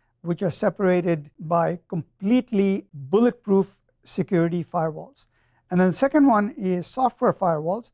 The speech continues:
which are east-west firewalls that run inside the D P U. And then we also provide extensive telemetry to the composer to show what is actually going on inside each server.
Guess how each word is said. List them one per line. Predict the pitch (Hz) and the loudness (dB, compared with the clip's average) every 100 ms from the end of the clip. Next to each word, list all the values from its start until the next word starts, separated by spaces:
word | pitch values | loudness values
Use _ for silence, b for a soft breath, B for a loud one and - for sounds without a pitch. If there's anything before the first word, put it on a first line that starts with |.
| _ | _
which | 185 165 - | -12 -10 -8
are | 165 165 | -8 -4
east-west | 240 240 - 214 - | -2 -2 -2 -6 -2
firewalls | 180 165 165 170 156 | -2 -2 -2 -4 -6
that | 156 | -8
run | 170 165 285 | -6 -6 -8
inside | 180 170 - 190 202 170 | -12 -12 -6 0 0 -2
the | |
D | 139 147 | -10 -16
P | 139 | -16
U. | 131 294 _ _ _ _ _ _ _ _ _ | -16 -16 _ _ _ _ _ _ _ _ _
And | 208 | 0
then | 220 233 | 4 4
we | 240 | 4
also | 247 320 311 | 2 2 -2
provide | 226 220 202 214 214 185 - - | -4 -2 0 2 2 0 -4 -16
extensive | - - - 247 240 240 - | -18 -10 -2 0 0 -4 -6
telemetry | 190 175 202 196 175 139 _ | -2 0 2 0 -4 -12 _
to | 202 | -2
the | 196 | -2
composer | 180 165 170 165 170 175 170 _ - | -2 -6 -2 -2 2 0 -2 _ -10
to | 180 | -8
show | - - 214 180 | -8 -4 0 2
what | 175 160 196 | 0 0 0
is | 175 | 0
actually | 165 151 180 | -4 -8 -14
going | 143 151 156 | -8 -6 -4
on | 160 156 | -6 -8
inside | 143 165 151 | -12 -14 -14
each | 147 - | -16 -18
server. | 185 160 | -20 -20